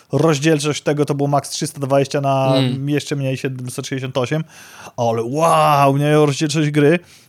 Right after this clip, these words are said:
Speaker 1: Dizzy Wonderful Plus, kilkanaście gier Dizzy, tylko chyba strona jest po niemiecku, jak próbowałem to zrobić, ale to dacie radę, oglądacie dużo filmów. Grand Theft Auto jedynka i dwójeczka. Szczególnie polecam dwójkę.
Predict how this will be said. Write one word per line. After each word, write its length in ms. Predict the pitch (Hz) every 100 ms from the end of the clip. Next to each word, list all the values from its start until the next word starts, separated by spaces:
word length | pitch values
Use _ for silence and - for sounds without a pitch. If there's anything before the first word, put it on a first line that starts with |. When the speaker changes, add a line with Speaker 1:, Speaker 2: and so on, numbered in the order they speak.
| 120
Speaker 1:
Dizzy 300 | 180 233 208
Wonderful 440 | 208 196 - 190
Plus, 380 | 185 180 214 -
kilkanaście 540 | 185 180 175 170 -
gier 200 | 165 160
Dizzy, 280 | 143 143 147
tylko 200 | 180 151
chyba 240 | 139 160
strona 220 | 160 175 147
jest 140 | -
po 80 | 196
niemiecku, 360 | 156 143 -
jak 80 | 127
próbowałem 320 | - 127 131
to 120 | 131 135
zrobić, 280 | 131 127
ale 180 | 135 120
to 240 | 113 120 117 - - - -
dacie 320 | - 147 143 147
radę, 220 | 143 135
oglądacie 380 | 131 139 131 135
dużo 180 | 127
filmów. 420 | 123 135 151 226 _ _ _ - - _ -
Grand 320 | 123 202 233
Theft 160 | 214 -
Auto 280 | 202 196
jedynka 440 | 180 175 226 277 226
i 40 |
dwójeczka. 600 | 185 196 165 - 135 110 -
Szczególnie 560 | - - 156 185 285 254
polecam 400 | - 226 214 196
dwójkę. 440 | 175 151 123 107